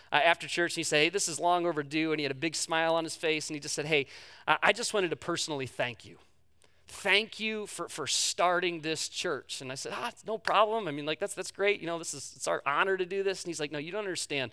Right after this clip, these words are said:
When, when, when my wife and I first started showing up to this church, we were going to get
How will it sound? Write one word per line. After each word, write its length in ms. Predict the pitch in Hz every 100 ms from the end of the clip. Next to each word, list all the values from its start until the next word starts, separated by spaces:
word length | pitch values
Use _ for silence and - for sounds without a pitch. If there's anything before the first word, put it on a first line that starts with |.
| - - -
When, 120 | 185
when, 160 | 175 180
when 160 | 165
my 280 | 165 185 285
wife 340 | 226 185 180
and 100 | 147
I 240 | 113 - - _ _ _ _ - _
first 320 | - 196 220
started 320 | - 220 180
showing 320 | - 190 175 160
up 140 | 160
to 40 |
this 160 | 147 139
church, 380 | - 143 147 - - -
we 240 | 147 214
were 240 | 269 302 208
going 640 | 135 120 156 160 180 175
to 180 | - 160
get 400 | 131 131 139